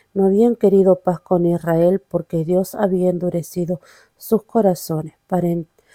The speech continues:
para entonces destruirlos sin misericordia. Con respecto a la justificación de su exterminación, lo podemos ver esto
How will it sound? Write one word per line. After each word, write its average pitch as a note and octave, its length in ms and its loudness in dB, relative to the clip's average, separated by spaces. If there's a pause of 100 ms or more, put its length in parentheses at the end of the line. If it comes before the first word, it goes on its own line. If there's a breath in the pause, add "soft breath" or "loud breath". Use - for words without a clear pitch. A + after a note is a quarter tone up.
(260 soft breath)
para F3+ 240 0
entonces G3+ 600 0
destruirlos F3 720 0
sin F3+ 200 -2
misericordia. D#3+ 840 -6 (1040 soft breath)
Con F#3+ 180 2
respecto G#3+ 500 0
a B3 60 4
la A3 80 0
justificación E3+ 1120 -4 (540)
de F3+ 100 0
su F#3 220 -2
exterminación, F#3 1120 0 (1800)
lo F#3+ 160 -2
podemos F#3 420 0
ver F3+ 180 4
esto F#3 300 -4